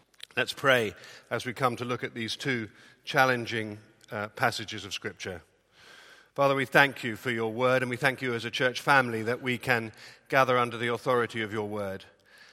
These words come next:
And as we look at this, um, uh, these two scriptures today, the encouragement to go into the harvest field to make a difference in the world,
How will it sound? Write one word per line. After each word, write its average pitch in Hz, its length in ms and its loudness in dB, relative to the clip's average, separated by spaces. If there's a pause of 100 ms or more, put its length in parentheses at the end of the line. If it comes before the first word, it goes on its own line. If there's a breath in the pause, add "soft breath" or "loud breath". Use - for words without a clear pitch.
(240 soft breath)
And 110 200 -2
as 110 140 -6
we 120 80 -4
look 131 220 -2
at 123 140 -8
this, - 380 0 (120)
um, 104 380 -4 (380)
uh, 110 220 -10
these 135 220 0
two 147 160 0
scriptures 123 540 -2
today, 113 480 2 (400 soft breath)
the 113 140 0
encouragement 113 800 2
to - 80 -10
go 127 220 4
into 113 180 -4
the 110 120 -2
harvest 131 540 0
field 131 300 -4
to 120 60 -12
make 113 120 -6
a 117 60 -4
difference 123 480 -2
in 110 60 -8
the 110 80 -6
world, 131 480 0